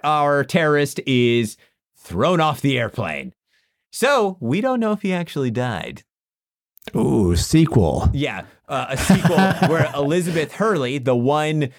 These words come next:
Speaker 1: henchman that lives and is arrested, uh, she finally gets out of prison. And then they team up to get revenge on Cutter.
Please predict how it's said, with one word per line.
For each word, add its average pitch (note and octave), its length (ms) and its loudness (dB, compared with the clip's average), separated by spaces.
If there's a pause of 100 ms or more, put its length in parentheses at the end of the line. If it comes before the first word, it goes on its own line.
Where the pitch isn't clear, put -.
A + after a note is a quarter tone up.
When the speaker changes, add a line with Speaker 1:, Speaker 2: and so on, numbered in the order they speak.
(180)
Speaker 1:
henchman C#3 520 0
that A2+ 200 -2
lives C3 640 2
and A#2+ 160 -2
is A2 320 -4
arrested, A2+ 800 -2
uh, G2 320 0 (440)
she - 160 -6
finally B2 280 0
gets B2+ 140 -2
out C#3+ 140 2
of D3+ 80 -4
prison. D3 480 0 (1200)
And B2 140 -2
then A#2 120 0
they A2+ 120 0
team C3 320 0
up C3 240 2
to B2 140 0
get A#2 260 -4
revenge G2+ 1200 0 (640)
on A2+ 380 0
Cutter. C2 500 -6